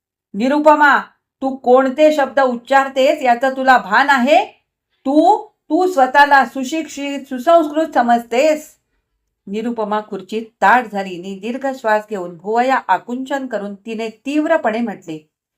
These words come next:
"मी सुसंस्कृत आहे म्हणूनच असं म्हणते. मला नीतीची चाड आहे, अनितीची चाड आहे म्हणूनच असं म्हणते. साळसूतपणाचा आव आणणारी तुमची वृंदा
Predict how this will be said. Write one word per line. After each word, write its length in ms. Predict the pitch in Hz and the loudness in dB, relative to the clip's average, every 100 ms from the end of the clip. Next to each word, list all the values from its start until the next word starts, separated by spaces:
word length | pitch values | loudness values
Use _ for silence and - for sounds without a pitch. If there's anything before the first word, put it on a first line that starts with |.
| _ - | _ -8
"मी 280 | 214 302 359 | -2 -2 -2
सुसंस्कृत 680 | - 247 285 311 302 302 311 | -6 0 2 2 0 -2 2
आहे 360 | 277 226 247 311 | 2 4 0 0
म्हणूनच 520 | 233 233 311 392 381 | -2 -2 2 2 2
असं 220 | 311 339 | 0 0
म्हणते. 600 | 339 294 247 254 254 - _ - | 0 -4 0 0 0 -6 _ -2
मला 340 | 214 269 339 | 2 6 6
नीतीची 640 | 339 247 240 302 302 330 339 | 4 0 -2 -2 -2 -4 -2
चाड 240 | 277 269 311 | 4 6 6
आहे, 320 | 240 226 175 _ _ - | 2 -2 -12 _ _ 0
अनितीची 600 | 226 294 381 359 - 320 | 0 0 -4 -6 -2 -2
चाड 300 | 302 254 240 | 4 4 6
आहे 280 | 220 214 311 | 2 2 -2
म्हणूनच 480 | 247 226 311 427 392 | -2 -4 0 2 2
असं 220 | 262 285 | 0 -2
म्हणते. 500 | 277 208 185 156 _ _ _ | -2 -6 -12 -16 _ _ _
साळसूतपणाचा 880 | - 240 269 254 339 - 277 277 285 | 2 6 6 2 -6 -2 0 2 2
आव 400 | 285 - 247 262 | 2 4 4 4
आणणारी 400 | 254 240 269 277 | 2 2 0 -2
तुमची 360 | 262 247 233 262 | -6 -4 -4 -6
वृंदा 500 | 233 240 240 233 | -4 -2 2 4